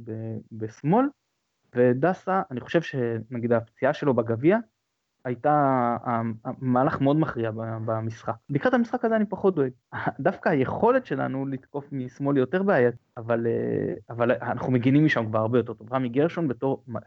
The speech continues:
הגנתית, הוא שדרוג גדול למה שהיה לנו, אה, שנה שעברה בעמדה הזאת, אז אני פחות דואג.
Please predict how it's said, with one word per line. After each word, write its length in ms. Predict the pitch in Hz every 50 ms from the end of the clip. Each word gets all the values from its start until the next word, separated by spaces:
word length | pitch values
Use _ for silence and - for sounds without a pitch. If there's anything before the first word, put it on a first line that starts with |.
| -
הגנתית, 640 | 127 127 120 120 110 107 110 - - 196 226 220 - _ _ _ _ _ _ _ _
הוא 200 | - 127 123 120
שדרוג 400 | 113 - 123 120 123 131 147 135
גדול 240 | 127 120 127 135 135
למה 160 | 123 120 120
שהיה 240 | 120 117 123 120 120
לנו, 320 | 123 123 120 120 117 117 113
אה, 240 | 113 113 113 110
שנה 240 | 110 - - 117 120
שעברה 300 | 120 - 113 113 120 117
בעמדה 360 | 110 113 113 110 113 110 120
הזאת, 260 | 147 175 196 226 277 285 _ -
אז 60 | 139
אני 120 | 147 120 113
פחות 400 | - - - - 123 117 113 -
דואג. 300 | 123 120 123 160 202